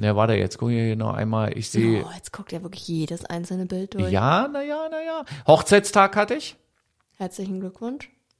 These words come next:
Speaker 1: Na ja, elfter.
Speaker 2: Ja.
Speaker 1: Elfter Hochzeitstag.
Speaker 2: Muss man auch erstmal schaffen.
Speaker 1: Muss man auch erstmal schaffen. Und schön war die gewesen, war ein schöner Tag.
Speaker 2: Okay, also meine Lieblingserinnerung war tatsächlich, äh, Rom mit meiner Mama.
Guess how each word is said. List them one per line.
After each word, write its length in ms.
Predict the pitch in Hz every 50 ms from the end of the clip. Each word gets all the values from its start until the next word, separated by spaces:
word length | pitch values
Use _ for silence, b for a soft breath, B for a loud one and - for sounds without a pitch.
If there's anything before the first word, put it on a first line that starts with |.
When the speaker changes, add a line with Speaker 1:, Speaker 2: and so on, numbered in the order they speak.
| _ _
Speaker 1:
Na 180 | - 98 87 85
ja, 340 | 80 85 92 131 156 143 - - - -
elfter. 500 | - 101 120 120 - - 143 113 101 - - _ _ _ -
Speaker 2:
Ja. 300 | 233 220 208 214 254 - _
Speaker 1:
Elfter 260 | - 87 80 - 147
Hochzeitstag. 640 | 165 170 - - 101 - - - 87 85 - - - _ _ _ _ _ _ -
Speaker 2:
Muss 100 | 202 190 -
man 120 | 226 240
auch 100 | 247 247
erstmal 280 | 226 214 208 208 196 196
schaffen. 180 | 202 190 202 - _ _ _ _ _ _ _ _ _ -
Speaker 1:
Muss 280 | - 82 78 - - -
man 160 | 123 143 196
auch 160 | 311 311 135
erstmal 300 | 113 87 98 87 78 -
schaffen. 260 | - - - - - - _ B B B B B B
Und 180 | B 143 151 -
schön 300 | - 127 107 95 90 85
war 120 | - -
die 120 | - -
gewesen, 320 | - - 82 82 - - 101
war 80 | 117
ein 100 | 123 135
schöner 220 | 131 - - - -
Tag. 80 | -
Speaker 2:
Okay, 220 | - 320 - - 302 277
also 140 | 277 269
meine 260 | 269 277 285 302 320 339
Lieblingserinnerung 1040 | 311 311 311 311 302 294 285 262 233 - - 262 285 277 262 269 269 277 277 - - -
war 340 | 214 214 220 214 226 240 240
tatsächlich, 920 | - 254 233 - - 226 226 226 226 - 240 233 233 233 226 - - -
äh, 120 | - 214 208
Rom 360 | 202 202 - 220 247 262 254
mit 140 | 254 226 226
meiner 280 | 180 180 180 185 190
Mama. 420 | 175 160 151 156 156 151 143 160